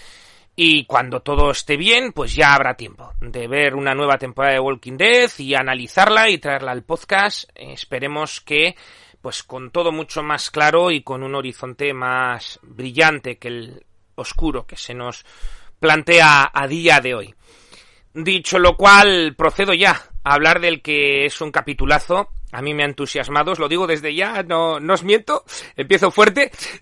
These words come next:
<laughs> pero, eh, es que no, ¿pa' qué me voy a ahorrar? ¿Pa' qué voy a andar en zarandajas? Me ha encantado. Me ha gustado mucho porque además le han dado protagonismo a mis personajes favoritos, a Daryl, a Negan y a Lydia. Bueno, también a Carol, pero Carol me gusta algo menos, ¿pa' qué voy a mentir?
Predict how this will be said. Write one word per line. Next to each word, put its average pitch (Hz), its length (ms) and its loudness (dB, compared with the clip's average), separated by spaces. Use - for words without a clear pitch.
<laughs> - 760 -6
pero, 208 440 8
eh, 156 340 2
es 160 160 -2
que 190 100 0
no, 185 300 4
¿pa' 156 120 2
qué 165 120 -2
me 208 140 0
voy 170 160 0
a 151 60 4
ahorrar? 143 460 2
¿Pa' 139 120 -2
qué 143 80 -10
voy 185 100 -4
a 202 60 2
andar 160 180 -2
en 139 100 -4
zarandajas? 131 800 -4
Me 131 160 -12
ha 165 60 -4
encantado. 151 500 0
Me 165 100 0
ha - 20 2
gustado 190 300 2
mucho 202 240 0
porque 175 200 0
además 165 200 0
le 175 80 0
han 170 60 -4
dado 170 120 0
protagonismo 170 840 2
a 160 120 4
mis 147 180 -10
personajes 143 480 -10
favoritos, 135 600 -6
a 120 120 -4
Daryl, 175 360 0
a 143 80 2
Negan 156 320 -4
y - 40 -2
a 135 40 0
Lydia. 139 320 -4
Bueno, 143 200 -2
también 131 260 -10
a 131 60 -2
Carol, 135 340 0
pero 123 200 -12
Carol 160 240 2
me 147 100 -4
gusta 135 260 0
algo 113 200 -4
menos, 101 300 -18
¿pa' - 160 -16
qué - 100 -14
voy 120 200 -10
a 117 60 -8
mentir? 127 400 -8